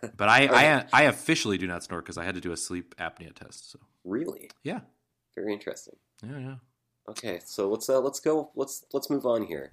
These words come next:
Speaker 2: Um,
Speaker 1: Okay.
Speaker 2: what about this? This is a little morbid, but, uh, uh, former, uh, N B A player,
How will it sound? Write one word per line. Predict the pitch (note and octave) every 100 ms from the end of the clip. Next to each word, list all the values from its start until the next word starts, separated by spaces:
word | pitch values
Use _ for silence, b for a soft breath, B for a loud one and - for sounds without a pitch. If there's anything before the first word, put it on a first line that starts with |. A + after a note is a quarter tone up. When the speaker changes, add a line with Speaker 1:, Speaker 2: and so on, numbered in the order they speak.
| -
Speaker 2:
Um, | A2+
Speaker 1:
Okay. | F#2 D#3+ F3 B B B B B B _ _ -
Speaker 2:
what | A#2+
about | D#3 D3+
this? | A2+ -
This | A#2 D3
is | B2
a |
little | A2+ G#2 F#2+
morbid, | F2+ F2 F2 E2+ D2+ -
but, | E2 D#2+
uh, | D#2 D2+ C#2+ -
uh, | E2+ D#2+ D2+ - _
former, | - G#2+ A2 A#2 A2+ A2 -
uh, | F2+ F2 E2 D#2+ D#2 -
N | F2+
B | F2+ F2+
A |
player, | F2+ G2+ F#2 F#2 F#2+